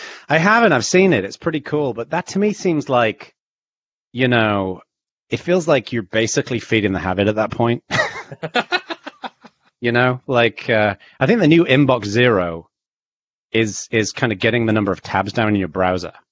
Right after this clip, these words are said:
Speaker 1: right? It's,
Speaker 2: Yeah.
Speaker 1: uh,
Speaker 2: Oh, yeah.
Speaker 1: I mean, 'cause I'll, y-, when, when you can only see icons and no text, you got a problem. It's time to shut some damn tabs down.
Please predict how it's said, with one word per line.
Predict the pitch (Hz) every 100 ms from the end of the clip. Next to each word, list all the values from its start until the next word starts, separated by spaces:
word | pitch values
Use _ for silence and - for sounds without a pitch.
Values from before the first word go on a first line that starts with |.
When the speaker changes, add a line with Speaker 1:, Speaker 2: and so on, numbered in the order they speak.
| -
Speaker 1:
right? | 85 98 -
It's, | 113 139
Speaker 2:
Yeah. | 127
Speaker 1:
uh, | 120 120 - -
Speaker 2:
Oh, | 131
yeah. | 127 110 101 _ _ _ _ -
Speaker 1:
I | 127
mean, | 135
'cause | 127 135
I'll, | - 147
y-, | 156 185 -
when, | 156 180
when | 151 170
you | 180
can | 170
only | 151 180 202
see | - 160
icons | 95 95 - 123 117
and | 101
no |
text, | 98 - 104 - - - _ _ _
you | 143
got | 165
a |
problem. | - 98 - - _
It's | _
time | - 143
to | 139
shut | -
some | - 98
damn | 87 98 92
tabs | 82 - 90 87
down. | - -